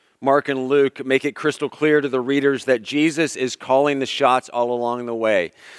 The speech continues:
that he knows what's happening, that he knows what's coming, that nothing surprises him.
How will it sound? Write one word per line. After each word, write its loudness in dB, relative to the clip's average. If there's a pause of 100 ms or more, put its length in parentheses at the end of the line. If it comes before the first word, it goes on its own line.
that 0
he 0
knows 2
what's -4
happening, 0
that -2
he -6
knows -2
what's -4
coming, -2
that -2
nothing -4
surprises -2
him. -12